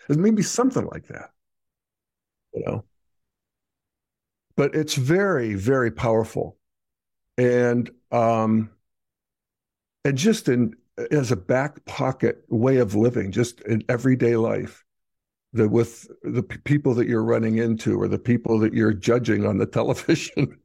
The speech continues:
<laughs> to actually do what you can as a practice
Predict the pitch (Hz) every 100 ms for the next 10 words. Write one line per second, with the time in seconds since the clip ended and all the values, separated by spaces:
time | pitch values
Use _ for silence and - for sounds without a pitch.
0 | - _ _ - - _ - - _ -
1 | - - - - 156 196 - 147 113 _
2 | - 147 226 226 226 262 269 202 190 -
3 | 180 175 190 208 214 110 - -